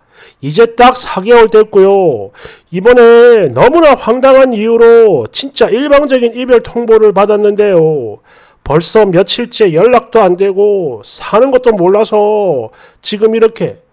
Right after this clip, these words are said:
그냥 멍하니 이러고 있는데 가슴이 너무 답답하고 또 여친의 이런 마음 도저히 이해가 안 돼서 같은 여성분들께 좀 여쭤보고 싶어 들어왔습니다.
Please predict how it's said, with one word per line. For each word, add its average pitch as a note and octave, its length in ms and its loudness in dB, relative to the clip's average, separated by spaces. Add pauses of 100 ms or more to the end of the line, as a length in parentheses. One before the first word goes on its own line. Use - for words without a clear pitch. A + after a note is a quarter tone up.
(180)
그냥 G3+ 260 2
멍하니 G3 600 2
이러고 G#3 320 2
있는데 G3 720 -2 (460)
가슴이 A#3+ 460 -2
너무 A3 260 2
답답하고 G3+ 1160 0 (100)
또 C4 100 -2 (200)
여친의 B3 480 2
이런 C4 220 0
마음 A3 420 2
도저히 C#4+ 580 0
이해가 B3 400 0
안 G3 100 0
돼서 A3 720 2
같은 C4 460 -4
여성분들께 A#3 1000 -2
좀 G#3 200 -4
여쭤보고 G#3 580 -2
싶어 G#3 300 -8
들어왔습니다. F3+ 840 -4